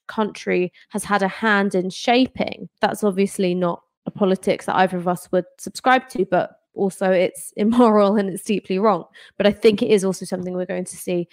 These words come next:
uh, as the climate emergency deepens. We cause the problem, we make it harder for poor countries, uh, to fix the problem, and then our solution to, uh, the movements of people, uh, human suffering is to put the borders up.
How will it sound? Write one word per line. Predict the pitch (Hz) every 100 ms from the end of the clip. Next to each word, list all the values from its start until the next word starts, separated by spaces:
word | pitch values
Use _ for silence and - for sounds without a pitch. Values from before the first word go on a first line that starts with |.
| - - -
uh, | 185 175 -
as | 180
the |
climate | - 190 180 -
emergency | 180 180 185 - 185
deepens. | 214 208 190 - -
We | -
cause | - 254 262 -
the |
problem, | - 220 190 185 180 220 - _ - -
we | 214
make | 220 220
it | 208
harder | - 240 240 247 220 202 - _
for | - 220
poor | - 226 214
countries, | - 202 - - 196 185 185 - _ _ -
uh, | 190 180 180 - -
to | 196 180
fix | - 247 -
the | 233
problem, | - 190 185 185 180 180 -
and | 190
then | 185 -
our | 185 185
solution | - 202 226 226 - 202 196
to, | - 185 175 170 _ _ _
uh, | - 185 175 -
the | 196
movements | 202 214 208 190 -
of | 190
people, | - 202 190 - 180 175 _ _ _
uh, | - 175 180 185
human | - 220 196
suffering | 185 190 - 180 180 190
is | -
to | -
put | 175 208 -
the |
borders | - 175 175 170
up. | - -